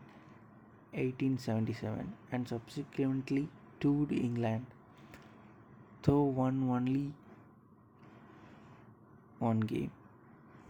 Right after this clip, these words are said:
The Board of Cricket in India was formed in nineteen twenty-eight,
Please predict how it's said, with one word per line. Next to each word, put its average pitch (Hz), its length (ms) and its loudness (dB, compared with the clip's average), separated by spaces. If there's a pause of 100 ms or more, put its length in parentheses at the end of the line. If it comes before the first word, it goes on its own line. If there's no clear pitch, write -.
(1700)
The 123 80 2
Board 143 280 4
of 151 140 2 (240)
Cricket 139 420 -2 (840)
in 131 120 0
India 120 460 2 (380)
was 120 260 -2
formed 131 460 0
in 123 200 2
nineteen 120 380 0
twenty-eight, 123 560 -2